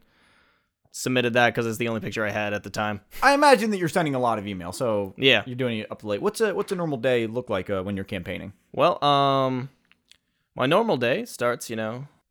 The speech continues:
Speaker 1: at, uh, waking up at eight A M, going to work by ten.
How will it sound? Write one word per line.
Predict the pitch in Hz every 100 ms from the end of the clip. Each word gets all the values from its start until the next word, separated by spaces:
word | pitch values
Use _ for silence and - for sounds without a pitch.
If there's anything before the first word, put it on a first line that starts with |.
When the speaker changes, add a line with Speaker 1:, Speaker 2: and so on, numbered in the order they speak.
| _
Speaker 1:
at, | - 113 113
uh, | 107 107
waking | 120 117 117
up | 113
at | 117
eight | 113
A | 113
M, | 113 127
going | 113 110
to | 107
work | 107 120 - - - _ _ _ _ -
by | 101
ten. | 101 110 117